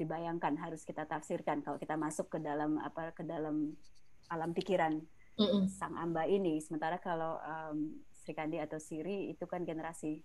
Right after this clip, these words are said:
Speaker 1: saya sendiri. Jadi saya lebih
Speaker 2: Mm-mm.
Speaker 1: bisa menempatkan diri di dalam, apa, eh, alam pikirannya Siri. Dan ya tentu banyak sekali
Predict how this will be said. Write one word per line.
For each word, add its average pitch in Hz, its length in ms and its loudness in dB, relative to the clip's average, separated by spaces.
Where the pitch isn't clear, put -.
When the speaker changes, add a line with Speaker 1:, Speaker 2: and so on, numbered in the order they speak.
Speaker 1:
saya 160 220 -4
sendiri. 165 340 -6
Jadi 170 200 0
saya 196 140 4
lebih 175 160 2
Speaker 2:
Mm-mm. 165 80 0
Speaker 1:
bisa 175 160 2
menempatkan 160 500 0
diri 160 300 0
di 151 220 -6
dalam, 147 480 0
apa, 156 240 -4
eh, 151 260 -8
alam 151 160 -2
pikirannya 151 680 -4
Siri. 165 400 -4
Dan 165 300 -2
ya 165 160 6
tentu 165 340 0
banyak 165 380 -4
sekali 165 400 -2